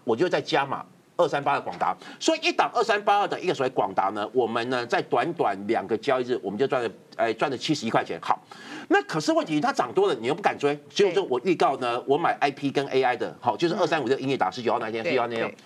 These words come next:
Speaker 2: 对，对。
Speaker 1: 结果预告完之后，隔天英业达真的涨停板，
Speaker 2: 嗯，
Speaker 1: 哎，厉害吧？
Speaker 2: 嗯，嗯。
Speaker 1: <laughs> 预告自冠涨停板没什么了不起的，我家，我家狗哈，
Speaker 2: <laughs> 英业达比较厉害，对。
Speaker 1: 我家狗哈，有时候大便大完之后自己把它吃掉，我把它被我打死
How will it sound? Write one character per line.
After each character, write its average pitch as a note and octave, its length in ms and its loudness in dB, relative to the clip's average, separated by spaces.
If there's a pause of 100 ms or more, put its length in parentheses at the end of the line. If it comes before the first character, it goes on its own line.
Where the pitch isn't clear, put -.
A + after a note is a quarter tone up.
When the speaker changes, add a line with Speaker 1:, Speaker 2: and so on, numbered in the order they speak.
Speaker 2:
对， D3 80 -10
对。 - 100 -14
Speaker 1:
结 E4 140 2
果 A#3+ 180 2
预 C4 160 0
告 - 260 2
完 C#3 300 0
之 E3 160 0
后， E3+ 200 0
隔 C#3 180 4
天 F3 160 -2
英 E3 60 -4
业 E3+ 120 2
达 G2 200 0
真 D#3 120 -4
的 C3+ 80 0
涨 F#2 140 -2
停 F#2+ 100 -6
板， E2 140 -4 (140)
Speaker 2:
嗯， G#3 280 -4
Speaker 1:
哎， G#2+ 60 0
厉 B2 160 2
害 - 80 2
吧？ G#3+ 100 -2
Speaker 2:
嗯， E3 180 -12 (480)
嗯。 D3+ 80 -2
Speaker 1:
<laughs> - 40 -2
预 F#3+ 80 2
告 D3+ 180 0
自 D#3+ 160 -4
冠 D3 160 0
涨 G2 160 -4
停 G2+ 140 -4
板 G#2+ 100 2
没 G2+ 140 -6
什 A2+ 100 -8
么 F#2+ 60 -4
了 F2 100 -4
不 G2+ 80 -4
起 F2+ 160 -10
的， D#2+ 80 -6
我 - 120 -4
家， C#4 160 -2
我 - 80 2
家 C#4 140 2
狗 C#4 120 -6
哈， - 0 -
Speaker 2:
<laughs> C#4+ 80 2
英 D#4 60 2
业 C#4+ 80 4
达 A3 180 2
比 F#3 80 -8
较 G3 120 0
厉 A#3+ 140 0
害， G3+ 140 -2
对。 F#3+ 260 -8 (640)
Speaker 1:
我 C3 100 0
家 F3 140 2
狗 B2+ 160 -4
哈， G2+ 140 -2
有 G#2 100 0
时 G#2 80 -4
候 D#3 80 2
大 D#3 140 2
便 D3 160 -2
大 C3 160 2
完 G#2 100 -6
之 C3 80 -2
后 B2+ 60 0
自 B2+ 100 -8
己 A2 60 -2
把 F2 80 -2
它 F#2+ 40 -2
吃 - 160 -8
掉， F#2 220 -2
我 D#2+ 100 -10
把 G2+ 120 0
它 G2+ 40 -6
被 B2 80 -2
我 G#2 40 -2
打 G2+ 180 -6
死 G#2 160 -10